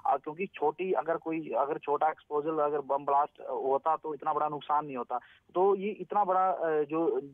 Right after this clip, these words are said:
अ, building की जो दीवारें हैं, उनको नुकसान पहुंचा, तो इससे अंदाजा लगा सकते हैं कि, अ, जो, जिस तरह की इस ब्लास्ट में जो मंशा थी, अ, अ, ज-, करने की, वो बहुत बड़ी मंशा थी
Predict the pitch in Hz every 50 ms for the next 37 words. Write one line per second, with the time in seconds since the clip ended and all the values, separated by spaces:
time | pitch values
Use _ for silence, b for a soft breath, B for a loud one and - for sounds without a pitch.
0 | 131 123 127 147 139 127 139 139 139 139 175 180 175 - 180 165 165 160 143 135
1 | 120 123 127 123 135 160 170 170 165 170 170 165 143 - - 156 160 160 - 160
2 | 156 185 185 190 180 - 180 170 160 156 156 156 165 160 151 156 151 - 151 _
3 | _ - 175 180 170 - 202 196 B B B B B 143 151 147 147 143 139 156
4 | 170 185 196 208 202 - - 165 147 143 156 - - 170 170 160 - 180 185 185
5 | 185 - - 165 180 - - - - 147 143 139 131 139 139 - - - 170 165
6 | 160 165 156 143 139 143 151 143 - 185 180 165 - 156 156 165 175 - - -
7 | - - 147 147 147 147 147 139 135 139 143 147 139 131 139 139 143 156 143 151
8 | 151 135 - 151 143 147 156 160 151 185 202 202 185 139 135 165 165 165 156 160
9 | 156 156 165 170 147 156 156 156 151 - 165 151 143 165 190 214